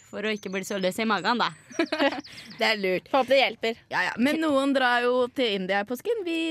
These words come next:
Speaker 2: drar og gjør sånn vanlige påsketing.
Speaker 3: Ja.
Speaker 1: Ja, hva skal dere i påska da, jenter?
Speaker 2: Nei, jeg skal jo til Roma da, så det er jo ikke helt vanlig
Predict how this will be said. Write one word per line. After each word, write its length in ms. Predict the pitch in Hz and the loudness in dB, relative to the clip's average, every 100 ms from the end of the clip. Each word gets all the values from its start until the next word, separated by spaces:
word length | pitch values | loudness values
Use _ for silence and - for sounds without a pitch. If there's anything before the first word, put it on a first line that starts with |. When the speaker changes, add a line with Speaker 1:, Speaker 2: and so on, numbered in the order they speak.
| 320 302 | -6 -6
Speaker 2:
drar 240 | 285 285 277 285 | -2 0 2 2
og 100 | 277 | 2
gjør 240 | 269 262 | 0 0
sånn 160 | 269 247 214 | -2 -2 -2
vanlige 260 | 170 175 | -4 -8
påsketing. 380 | 175 202 226 180 - _ 208 | -10 -6 -6 -6 -12 _ 2
Speaker 3:
Ja. 320 | 277 302 311 226 | 4 4 2 0
Speaker 1:
Ja, 80 | |
hva 80 | 285 302 | -2 -2
skal 180 | - 294 | -4 -2
dere 180 | 381 196 | -2 -2
i 220 | 202 220 | -2 -4
påska 480 | 226 277 220 - 185 | -4 -4 -6 -8 -8
da, 160 | 180 180 | -6 -6
jenter? 480 | 196 202 254 285 - - _ _ - - | -6 -2 0 0 -4 -20 _ _ -20 -6
Speaker 2:
Nei, 140 | 202 208 | -2 0
jeg 80 | 208 | -2
skal 160 | 208 | -2
jo 60 | 233 | 0
til 100 | 208 | 0
Roma 220 | 180 196 | 0 0
da, 60 | 202 | 0
så 80 | 185 | 0
det 60 | 180 | -2
er 80 | |
jo 80 | 190 | -2
ikke 160 | 185 165 | -6 -6
helt 160 | 139 175 | -6 -6
vanlig 160 | 165 | -6